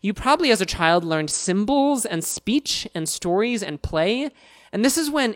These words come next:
images start to matter. You know, it starts to matter that Jesus took bread and cup. It starts to matter that there's water in the Bible, because there's this intuitive sense of play that starts to come about.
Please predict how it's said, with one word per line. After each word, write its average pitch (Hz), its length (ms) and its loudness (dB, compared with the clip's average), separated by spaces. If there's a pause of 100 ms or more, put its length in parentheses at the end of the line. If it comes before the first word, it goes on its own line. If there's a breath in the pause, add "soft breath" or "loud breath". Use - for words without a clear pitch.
images 196 720 4
start - 480 0
to 160 140 -8
matter. 123 420 -4
You 156 140 -4
know, 185 100 2
it 202 80 2
starts 233 300 0
to 220 80 -2
matter 190 500 2
that 151 240 0
Jesus 185 320 -6
took - 320 -6
bread 160 540 2 (420 loud breath)
and 175 220 0
cup. - 340 2
It 165 140 -6
starts 202 240 0
to 185 120 -4
matter 175 600 2 (300 loud breath)
that 185 160 2
there's 175 220 4
water 160 560 4
in 170 280 -4
the 156 60 0
Bible, 160 720 2 (400 soft breath)
because 196 260 -4
there's 226 180 2
this 214 160 -4
intuitive 302 680 2
sense 208 340 -2
of - 280 -10
play 202 720 -2 (580 loud breath)
that - 140 0
starts - 280 -2
to 185 80 -6
come 175 280 -6
about. 143 460 -4